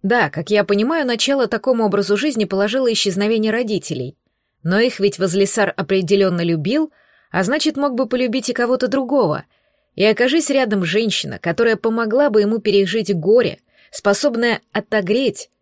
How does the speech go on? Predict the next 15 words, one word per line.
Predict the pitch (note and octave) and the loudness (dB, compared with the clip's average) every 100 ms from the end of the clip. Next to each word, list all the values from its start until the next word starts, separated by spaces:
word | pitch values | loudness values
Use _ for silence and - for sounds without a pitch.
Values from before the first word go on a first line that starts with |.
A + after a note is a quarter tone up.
| _ - | _ -4
а | E3+ | -2
не | F3+ | -2
сухарь, | - G#3 - D4 - - | -2 -4 -2 -2 -4 -4
лишь | F3+ - | -2 0
иногда | F#3+ F#3 F3+ | -2 0 0
раздвигающий | D#3+ E3+ F#3 F#3 - G#3 | 0 0 2 2 2 0
ноги | G#3 E3+ | 0 -2
в | E3+ | -2
перерывах | G3+ G3+ G#3 F#3 - | 0 2 2 -2 -2
между | F#3 E3 | -2 0
бесчисленными | F3 G#3+ - A3+ G3+ F#3+ F#3 | 0 -2 -4 -2 0 0 0
экспериментами | - - G3 G#3 F#3+ E3 F3 | -2 -2 0 2 0 -2 -2
и | |
научными | F3+ F#3+ F#3 F3+ F3 | 0 0 0 -2 0
изысканиями, | D#3+ E3+ C#4 C#4 G#3 D#3 C#3 | 0 -2 -2 -2 -2 -2 -6